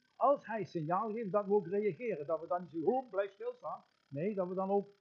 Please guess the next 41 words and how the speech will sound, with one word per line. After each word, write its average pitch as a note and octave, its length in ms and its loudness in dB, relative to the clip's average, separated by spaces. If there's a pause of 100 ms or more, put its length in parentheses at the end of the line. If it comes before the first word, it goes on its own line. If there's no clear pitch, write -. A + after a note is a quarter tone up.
(320)
echt G3+ 360 -4
veren G3 380 2
en F3 240 0 (600)
in F3 120 -2
actie E3 320 -2
komen. G#2+ 340 -6 (1300)
Nou, D3+ 240 2
dat F#3+ 140 -2
heeft A#3 200 0
gewoon G#3+ 240 2
tijd G3 300 2
nodig, D#3+ 420 -2 (200)
voordat D#3+ 340 0
je D#3 80 -8
dus C#3 160 -4
een E3 140 -8
echte F#3+ 300 -8
eerste F#3+ 300 0
sprong F3+ 300 -2
met D#3 160 -2
jouw D#3+ 120 0
paard E3 340 -2
kon D#3 160 -6
maken, C#3+ 340 0
vertelde A#2 460 -8
ze A2+ 160 -18
mij. A2 240 -14 (540)
En C#3+ 120 -4
zo E3+ 140 2
is D3 120 -2
het D#3 100 -2
ook E3+ 140 0
met D3+ 160 -8 (160)
God. - 340 0
Hij D3+ 140 -8
wil D#3 180 -4 (240)
grote G3+ 340 0
sprongen G#3 340 -2
maken F#3+ 320 0
met E3 120 -8
ons D#3+ 260 -6